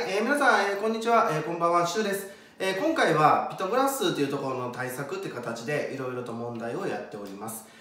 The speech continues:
はい、まあ、三平方定理とかそういう感じの問題となっております。まあ、今回の問題も三平方定理やってもいいんですけど、まあ、今回は三平方定理やらないと、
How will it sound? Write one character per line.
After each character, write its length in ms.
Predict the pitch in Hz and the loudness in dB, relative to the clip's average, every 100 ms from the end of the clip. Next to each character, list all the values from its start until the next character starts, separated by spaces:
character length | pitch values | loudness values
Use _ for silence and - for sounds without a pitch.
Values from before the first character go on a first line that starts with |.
| - | -8
は 140 | - 151 | 0 2
い、 60 | |
ま 100 | 160 | 2
あ、 40 | 160 | 2
三 240 | 190 208 | 2 2
平 120 | 233 | 0
方 80 | 233 | 0
定 300 | 190 - 202 | -2 -2 -2
理 80 | 156 | -2
と 80 | 143 | -2
か 100 | - | -4
そ 140 | 156 | -4
う 20 | |
い 60 | 151 | -4
う 40 | |
感 180 | 151 151 | -2 -2
じ 40 | 160 | 0
の 80 | |
問 280 | 143 123 123 | -2 -2 -4
題 180 | 117 117 | -4 -4
と 60 | 110 | -4
な 120 | 107 | -6
っ 40 | |
て 80 | 101 | -6
お 40 | 95 | -8
り 60 | |
ま 140 | 95 95 | -8 -12
す。 80 | - - - - | -16 -20 -20 -10
ま 100 | 170 | -4
あ、 20 | - | -2
今 160 | 330 | 0
回 180 | 320 214 | 4 6
の 60 | 165 | 6
問 180 | 165 160 | 6 6
題 100 | 143 | 4
も 60 | |
三 240 | 135 160 165 | 4 2 4
平 120 | 226 | 2
方 40 | |
定 160 | 190 135 | 2 2
理 80 | 127 | 2
や 120 | 127 | 0
っ 40 | |
て 60 | 143 | -2
も 80 | 131 | -4
い 40 | |
い 20 | |
ん 20 | 117 | -6
で 80 | |
す 100 | 110 | -8
け 80 | - | -6
ど、 140 | 127 143 | -4 0
ま 200 | 214 - | 0 0
あ、 20 | |
今 100 | 220 | -4
回 120 | - | -4
は 40 | |
三 220 | - - 120 | -6 -6 -6
平 100 | 165 | -4
方 80 | |
定 120 | 160 101 | -4 -4
理 80 | 104 | -6
や 80 | - | -4
ら 140 | 151 | -4
な 100 | 156 | -4
い 40 | 135 | -6
と、 340 | 107 101 | -6 -8